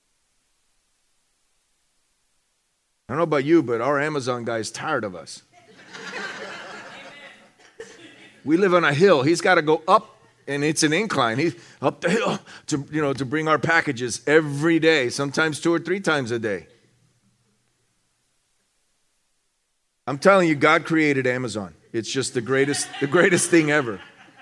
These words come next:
You go right on there, you find what they want, you order it. And if you have Prime, you don't have to pay for the, for the delivery. Comes right to your door. It comes in a box. You just wrap the box. You don't even have to open it. Just wrap the box.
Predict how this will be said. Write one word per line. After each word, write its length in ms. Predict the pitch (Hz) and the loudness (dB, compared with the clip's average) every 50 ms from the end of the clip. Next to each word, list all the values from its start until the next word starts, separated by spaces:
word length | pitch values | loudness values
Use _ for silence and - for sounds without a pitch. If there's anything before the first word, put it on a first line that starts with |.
| - _ _ _ _ _ | -20 _ _ _ _ _
You 80 | - 127 | -6 0
go 120 | 135 170 | 4 4
right 260 | 170 170 170 175 170 | 6 6 6 6 6
on 180 | 170 170 175 180 | 6 4 4 4
there, 100 | 190 185 | 4 2
you 120 | 180 160 | 2 2
find 240 | 135 - 160 160 160 | 2 0 0 0 0
what 100 | 165 165 | 0 0
they 120 | 147 160 160 | 0 0 0
want, 320 | 156 160 165 180 180 160 | 0 2 2 0 0 0
you 140 | 151 156 160 | -2 -2 0
order 320 | 160 160 165 160 165 170 | 2 2 4 4 4 4
it. 140 | 165 170 165 - - - - _ _ _ - | 2 2 0 -6 -16 -20 -20 _ _ _ -6
And 100 | 127 143 | -4 -2
if 100 | 143 139 | 2 2
you 60 | 160 | 4
have 180 | 160 160 - | 4 2 2
Prime, 300 | - 170 170 170 180 180 | 2 4 4 6 6 4
you 80 | 180 170 | 2 0
don't 120 | 165 160 | 0 0
have 120 | 165 165 156 | -2 -2 -4
to 80 | - | -4
pay 240 | 151 139 165 165 170 | -4 0 2 2 2
for 240 | 156 143 156 156 147 | 2 2 0 0 2
the, 240 | 143 147 143 143 - - | 0 0 -2 -4 -6 -8
for 180 | 131 123 139 139 | -10 -6 -4 -4
the 100 | 135 139 | -2 -2
delivery. 520 | 135 143 151 170 180 175 180 185 185 185 - _ _ _ _ - | 0 0 0 2 2 0 0 -2 -2 -4 -8 _ _ _ _ -10
Comes 220 | - 143 139 123 | -8 -6 -2 0
right 180 | 160 160 165 - | 2 2 2 2
to 100 | - 170 | 0 0
your 120 | 170 160 | 0 0
door. 280 | 151 147 170 185 190 175 | 0 0 0 2 2 2
It 80 | 147 - | 2 2
comes 200 | 175 190 170 156 | 0 2 2 4
in 80 | 190 | 2
a 60 | 190 | 2
box. 460 | 185 202 254 262 - - - - - _ - | 2 2 0 0 -2 -6 -10 -16 -16 _ -14
You 80 | - 127 | -14 -10
just 200 | 113 127 127 113 | -8 -8 -6 -2
wrap 200 | 127 135 147 - | 0 -2 -2 -2
the 80 | - | -4
box. 400 | 214 240 285 277 202 - - - _ _ _ _ - 392 - 359 - - 403 - - - - _ _ _ _ _ _ _ _ _ _ _ _ _ _ _ _ _ _ _ _ _ _ _ _ _ - | -8 -8 -8 -8 -10 -14 -20 -20 _ _ _ _ -20 -20 -20 -20 -20 -20 -20 -20 -20 -20 -20 _ _ _ _ _ _ _ _ _ _ _ _ _ _ _ _ _ _ _ _ _ _ _ _ _ -6
You 80 | 139 | -4
don't 80 | 185 226 | 0 0
even 120 | 247 247 | 2 4
have 120 | 254 254 233 | 2 2 2
to 80 | 247 | 4
open 300 | 240 269 285 277 - 185 | 6 6 4 4 2 -2
it. 60 | 151 143 | -2 -2
Just 180 | 131 165 - | -4 -4 0
wrap 200 | 170 202 220 - | 0 0 0 0
the 60 | - | -2
box. 460 | 202 254 254 247 185 - - - - | -4 -4 -4 -4 -6 -8 -12 -20 -20